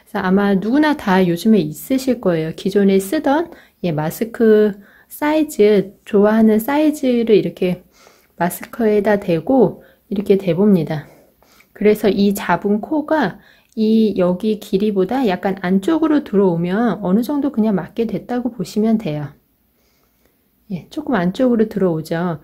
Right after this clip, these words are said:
이게 실제로 뜨면 조금 이렇게 넓어지거든요. 예, 그래서 저는 이제 이렇게 그냥 대보고 적당히 코를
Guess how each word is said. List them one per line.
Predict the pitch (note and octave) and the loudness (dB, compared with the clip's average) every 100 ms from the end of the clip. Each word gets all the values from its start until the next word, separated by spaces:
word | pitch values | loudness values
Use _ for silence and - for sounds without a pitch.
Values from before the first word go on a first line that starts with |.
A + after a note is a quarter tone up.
| _ _ B3+ | _ _ 0
이게 | A3+ A3+ | 2 2
실제로 | A#3+ F4+ E4+ E4+ D#4 C#4+ | 0 2 2 2 2 0
뜨면 | - E4 D4+ E4 G3 - | 0 0 4 4 2 0
조금 | E4+ E4+ D4+ | -2 0 2
이렇게 | F#3+ - | 2 2
넓어지거든요. | F3+ E3 F#3+ D4 D4 A3+ G3 E3+ E3 C#4 - _ _ _ _ _ _ _ _ _ - | -2 2 4 4 4 0 0 0 -2 -2 -4 _ _ _ _ _ _ _ _ _ -16
예, | D3 - _ _ _ | -16 -18 _ _ _
그래서 | - F3 F3 B3+ C4+ | -6 -6 -2 -2 -2
저는 | - F3+ | -2 -2
이제 | E3 D#3 | -2 -2
이렇게 | D#3+ F#3+ G3 | -4 0 0
그냥 | G3 - F#3 F3+ | 0 -2 -2 -2
대보고 | - E3 F3+ E3+ C4 A3 | -2 -2 0 2 2 2
적당히 | F3+ - G3+ F#3 F#3 | -2 -6 -2 0 -2
코를 | - D4 C#4 D4 F#3+ | -2 0 2 2 -2